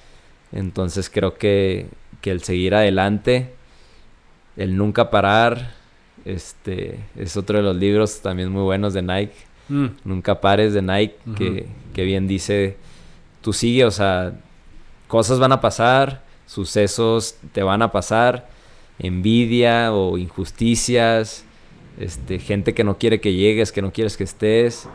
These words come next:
Speaker 1: O sea, cosas de cierto modo negativas te van a pasar, entonces no te quedes ahí en el hoyo, sigue, levántate y,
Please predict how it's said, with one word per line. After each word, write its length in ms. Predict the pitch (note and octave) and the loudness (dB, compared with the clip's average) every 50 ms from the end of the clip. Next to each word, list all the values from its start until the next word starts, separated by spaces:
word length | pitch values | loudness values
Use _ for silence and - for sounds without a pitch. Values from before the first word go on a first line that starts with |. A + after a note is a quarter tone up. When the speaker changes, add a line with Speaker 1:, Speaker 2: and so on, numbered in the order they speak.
| - - - - - - - - - - - - - | -6 -4 -2 -2 -2 -2 -2 -6 -8 -8 -10 -12 -10
Speaker 1:
O 40 | - | -4
sea, 220 | - A2 G2+ G2 | -2 0 0 2
cosas 540 | - A#2+ A#2 G2+ A2 C3 C3+ C3 - - - - - - - - - - - | 4 4 4 6 6 6 4 4 2 -2 -8 -12 -12 -14 -14 -14 -12 -8 -2
de 160 | A2 A2 G2+ | 0 0 2
cierto 520 | - A2+ A2+ A2 - - B2 B2 B2 B2 B2 | 2 2 0 0 2 2 4 4 4 4 4
modo 320 | A#2+ A#2 A#2+ B2 B2+ B2+ | 4 4 6 6 6 6
negativas 720 | B2+ B2 A#2 G2+ F#2+ - A#2 A#2 B2 B2+ C3+ A#2+ - - - - | 4 2 2 0 0 0 2 4 4 6 4 2 0 -6 -4 0
te 100 | A2 G#2 | 2 2
van 160 | G#2 G#2+ A#2 | 4 4 2
a 80 | B2 G#2+ | 2 2
pasar, 520 | B2 G#2 - G#2+ A2 B2 C3+ D3 D#3 D#3 - - - - - - - - | 0 0 2 2 4 4 2 2 -2 -8 -12 -16 -18 -18 -20 -18 -10 -6
entonces 800 | G#2+ G2 F#2 E2+ - F#2+ F#2+ F#2+ F2+ - A2 A2 G#2 - - - _ - - - | -4 -4 -4 -4 -2 -2 -2 -2 -2 -2 -2 -2 -2 -4 -10 -20 _ -20 -14 -8
no 260 | A2+ G#2+ A2 A2 - | -4 -2 -2 0 0
te 100 | B2 G#2 | -2 0
quedes 240 | - A#2+ A#2 G2 G#2+ | 2 2 2 2 2
ahí 260 | G2+ G2 G#2 A2 A#2+ | 2 2 2 2 2
en 100 | A#2 A2+ | 2 0
el 120 | G#2+ G#2 | 0 2
hoyo, 300 | G2+ A2 A#2 A#2 A#2+ A#2 | 2 4 4 4 2 2
sigue, 440 | A2 - - A2+ A2+ A2+ A#2 A#2+ A#2+ | 0 -2 -2 0 0 2 2 2 2
levántate 800 | A#2 G#2+ G2 F#2+ G2+ G#2+ G#2+ - A2 - - - A#2+ A#2+ B2 - - _ _ _ _ _ _ _ _ _ | 2 0 0 0 -2 -2 -4 -4 -6 -6 -2 -2 -2 -2 -2 -6 -12 _ _ _ _ _ _ _ _ _
y, 320 | - - G2+ G2 F2 F#2+ | -8 -6 -4 -4 -6 -6